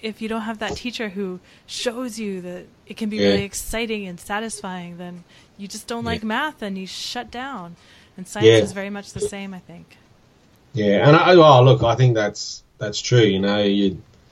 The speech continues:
Speaker 2: I've, you know, you've probably experienced it, I've experienced it growing up, you know, you have that one bad teacher and it can put you off.
Speaker 1: Oh, yeah.
Speaker 2: It can put, yeah, yeah, but,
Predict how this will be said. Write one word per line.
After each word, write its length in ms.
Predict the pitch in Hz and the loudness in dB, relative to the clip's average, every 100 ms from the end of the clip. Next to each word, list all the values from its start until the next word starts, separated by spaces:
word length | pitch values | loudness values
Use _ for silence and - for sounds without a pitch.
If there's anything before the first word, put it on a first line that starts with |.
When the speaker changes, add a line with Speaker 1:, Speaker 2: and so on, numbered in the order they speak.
| _ _ _ _ _ _ _ | _ _ _ _ _ _ _
Speaker 2:
I've, 240 | 123 120 98 | 4 4 2
you 120 | 110 | 0
know, 100 | 98 | 2
you've 280 | 107 120 - | 2 2 4
probably 260 | 120 110 | 6 6
experienced 420 | 107 - 120 113 | 4 4 4 4
it, 80 | 117 | 4
I've 120 | 117 | 6
experienced 560 | 110 107 117 113 110 - | 4 4 2 4 2 2
it 160 | 107 - | 0 4
growing 320 | 120 110 110 | 6 8 6
up, 200 | 110 104 | 4 2
you 80 | 104 | 2
know, 80 | |
you 160 | 107 110 | 4 4
have 180 | 117 123 | 4 6
that 200 | 113 104 | 4 6
one 240 | 117 123 | 6 6
bad 220 | 117 107 | 6 4
teacher 340 | 98 113 107 110 | 4 4 4 2
and 80 | 95 | 0
it 60 | |
can 140 | 113 107 | -2 2
put 160 | 131 | 2
you 100 | - | 4
off. 420 | 110 117 - - - | 4 4 0 -12 -14
Speaker 1:
Oh, 120 | 202 208 | -12 -10
yeah. 100 | 165 | -10
Speaker 2:
It 40 | |
can 100 | 104 | -8
put, 240 | - 120 - - - - | -4 -4 -4 -18 -14 4
yeah, 300 | 110 110 101 - | 6 6 2 -4
yeah, 280 | 104 104 101 | -2 0 2
but, 300 | 104 104 | 2 2